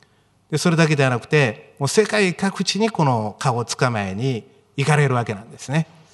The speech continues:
まあ、それでこの、お、非常にこの、詳しいわけですね。もちろん、虫についても詳しいわけですが、ですから、この、教会学校の夏の夏季学校ですね。これで、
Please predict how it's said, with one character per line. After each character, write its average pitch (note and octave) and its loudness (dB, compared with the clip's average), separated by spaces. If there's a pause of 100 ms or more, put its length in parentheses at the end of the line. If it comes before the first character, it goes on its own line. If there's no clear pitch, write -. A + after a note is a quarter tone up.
(960)
ま E3+ 6
あ、 D3 0
そ F#3+ -2
れ F#3 2
で E3 0
こ D3 0
の、 C3+ 0 (200)
お、 G2+ -6
非 E3+ -12
常 G#3 -10
に A3+ -6
こ E3+ -2
の、 G2 -2 (540)
詳 D#3+ 2
し B2+ 2
い - -4
わ F#2+ -8
け - -16
で - -18
す - -10
ね。 D#3+ 4
も A#2+ 2
ち C#3 2
ろ A#2 2
ん、 G#2 -8 (500)
虫 D3 4
に D#3+ 4
つ - -2
い A#2+ -2
て F3 0
も C3 0
詳 A2 -2
し - -4
い G#2+ -4
わ F#2 -8
け F2+ -14
で E2+ -16
す - -12
が、 B2 0 (260)
で D#3+ 4
す D3 -6
か C#3 4
ら、 C3 2
こ A2 0
の、 G#2 -2 (640)
教 D3 4
会 C3+ 2
学 C3 0
校 G2 -6
の A#2 -6
夏 A#2+ -6
の A#2+ -4
夏 C#3 -4
季 F3+ -2
学 D#3+ 0
校 - -12
で - -20
す - -14
ね。 F#3 -6
こ D3 0
れ D3 2
で、 C3 2